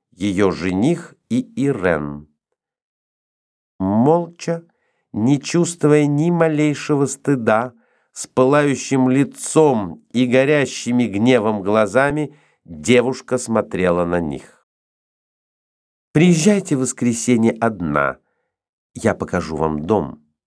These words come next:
Джун видела, как Ирен взглянула на него поверх азалий. Это не был взгляд кокетки, нет.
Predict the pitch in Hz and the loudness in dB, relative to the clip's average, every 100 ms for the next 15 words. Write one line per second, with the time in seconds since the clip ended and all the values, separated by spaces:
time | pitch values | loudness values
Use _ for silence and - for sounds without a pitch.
0 | _ _ _ _ _ _ _ _ _ - | _ _ _ _ _ _ _ _ _ -16
1 | 76 73 80 95 104 95 80 101 101 87 | -12 -8 -4 0 0 -2 -4 -4 -2 0
2 | 82 82 92 - - 101 87 104 95 80 | 0 0 -4 -6 -6 -2 0 0 0 -6
3 | 78 98 98 101 104 92 90 92 90 90 | -4 0 0 2 2 2 0 0 0 2
4 | 95 - 82 90 82 - 92 80 92 82 | 0 0 -2 0 -2 -2 -4 0 -2 -2
5 | 78 - _ _ _ _ - 117 127 - | -4 -10 _ _ _ _ -4 0 0 -2
6 | - 143 143 143 131 110 117 104 87 87 | -2 0 2 4 2 2 -2 -4 -6 -2
7 | 101 95 - 101 90 - 95 87 - 101 | 0 0 -2 -4 -4 -2 -2 -2 -6 -4
8 | 104 120 123 | 0 4 2